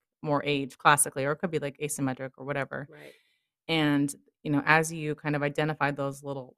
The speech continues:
Speaker 1: components, um, the more of them that you can identify and have a plan to address, like, the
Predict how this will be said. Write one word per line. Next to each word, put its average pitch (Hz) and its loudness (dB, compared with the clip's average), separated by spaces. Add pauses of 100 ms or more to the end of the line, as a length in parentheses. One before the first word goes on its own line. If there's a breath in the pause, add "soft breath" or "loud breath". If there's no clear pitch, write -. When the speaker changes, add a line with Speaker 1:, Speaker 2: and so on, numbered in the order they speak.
Speaker 1:
components, 147 4 (380)
um, 139 0
the 160 0
more 233 8
of 254 0
them 202 4
that 151 -2
you 147 -8
can 170 -4
identify 156 -2 (100)
and 139 -4
have 147 -2
a 147 0
plan 147 0
to 151 -6
address, 139 0
like, 185 -10
the 170 -2